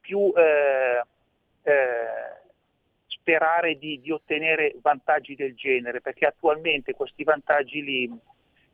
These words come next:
li, li stanno conseguendo, perché sono superiori ai russi sul fronte, sul fronte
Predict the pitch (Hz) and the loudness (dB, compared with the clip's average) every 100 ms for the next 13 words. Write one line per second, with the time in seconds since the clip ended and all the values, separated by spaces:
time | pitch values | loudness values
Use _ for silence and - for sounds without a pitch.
0 | _ _ 135 131 123 113 110 110 - - | _ _ -6 -4 -2 -4 -8 -12 -18 -10
1 | 123 - 156 151 156 143 - 135 143 139 | -8 -2 0 2 0 0 0 2 2 2
2 | 139 156 156 _ _ _ _ 135 - 147 | 0 -2 -2 _ _ _ _ -6 2 0
3 | 139 _ _ _ _ - 156 156 - 175 | 0 _ _ _ _ -2 0 0 -2 -4
4 | 139 165 180 165 151 147 156 160 160 - | 0 2 4 4 2 0 0 -2 -2 -2
5 | - 175 - _ - - 185 139 - 165 | -2 -4 -6 _ -6 -2 -2 -4 2 4
6 | 151 143 - 151 147 - 143 - 151 127 | 4 2 -2 -2 -2 -8 -14 -2 0 0
7 | 120 143 | 0 -2